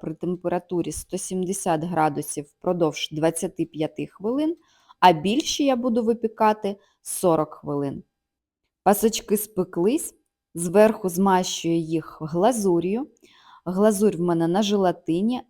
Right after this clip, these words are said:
Посилання на рецепт я залишу в кінці у відео та внизу під описом. Якщо вам цікаво, переходьте, вона не тріскається та не тече.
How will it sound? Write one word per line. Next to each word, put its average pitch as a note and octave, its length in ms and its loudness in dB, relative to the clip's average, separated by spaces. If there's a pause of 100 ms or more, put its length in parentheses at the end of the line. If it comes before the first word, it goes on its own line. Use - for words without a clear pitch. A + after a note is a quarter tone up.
(200)
Посилання G3 720 2
на F3 160 0
рецепт F3 640 -4
я E3 200 -2
залишу E3+ 500 -2
в D3+ 80 -12
кінці F3 540 -6
у D#3 100 -4
відео D3 400 -2
та D#3 460 -2 (140)
внизу D#3+ 580 -4 (120)
під E3 280 -4
описом. G3+ 640 -4 (580)
Якщо F3 340 2
вам D#3+ 200 2
цікаво, D#3+ 500 0
переходьте, F#3+ 720 -2
вона E3 300 0
не D#3+ 160 0
тріскається C4 760 -4
та F3 220 -2
не G3+ 140 -2
тече. D#3 500 -10